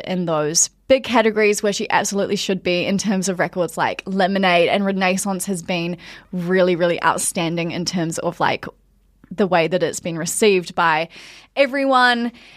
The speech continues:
And people are just kinda sick of it. I mean, there's a lot of systemic shit at play here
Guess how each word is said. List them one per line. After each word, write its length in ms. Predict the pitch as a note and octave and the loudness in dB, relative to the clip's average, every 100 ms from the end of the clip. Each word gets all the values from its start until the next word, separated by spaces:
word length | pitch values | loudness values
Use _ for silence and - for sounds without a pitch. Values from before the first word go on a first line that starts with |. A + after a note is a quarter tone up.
| _ - C4+ | _ 2 4
And 480 | B3 B3 A#3+ A#3+ - | 6 4 2 0 -2
people 260 | A#3+ C4+ | -2 2
are 60 | D4 | 0
just 160 | C#4+ - | 0 -2
kinda 200 | C4+ B3+ | 0 0
sick 260 | - G3+ | -2 -2
of 100 | G3+ | 0
it. 180 | G#3 G3+ - | 4 4 2
I 100 | G#3 | 0
mean, 200 | G#3 G3+ | 0 -2
there's 140 | G3 | 0
a 60 | G3+ | 0
lot 160 | G3 | 0
of 80 | G3 | -2
systemic 540 | G#3 - G3 F#3+ - | -4 -4 -4 -6 -6
shit 260 | - G3+ F3 - | -6 -2 -2 0
at 180 | E3 - | -2 -4
play 380 | - B3+ B3 A#3+ | 0 2 2 0
here 540 | G#3+ A#3 A3 A3 | 0 2 4 4